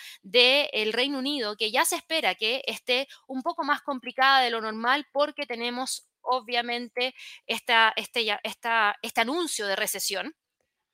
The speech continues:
por parte del propio gobernador del Banco de Inglaterra, Andrew Bailey,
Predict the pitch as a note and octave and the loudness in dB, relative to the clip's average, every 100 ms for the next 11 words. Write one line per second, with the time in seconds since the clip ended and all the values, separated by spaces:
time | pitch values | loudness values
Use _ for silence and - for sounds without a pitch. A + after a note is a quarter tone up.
0 | _ _ _ - G#3 A#3 A#3 G3+ A3+ A#3 | _ _ _ -8 2 2 2 -2 -4 -4
1 | A3 G#3+ G3+ G3+ G#3 G#3+ G#3+ G3+ A3 A#3 | -2 -2 -4 -2 -2 -2 -4 0 -2 -2
2 | A3+ G#3+ F#3 G#3+ A3 - A#3 A#3+ A3 G3 | -6 0 2 4 2 4 4 2 -8 -4
3 | F3+ F3+ A3 | -4 -6 -12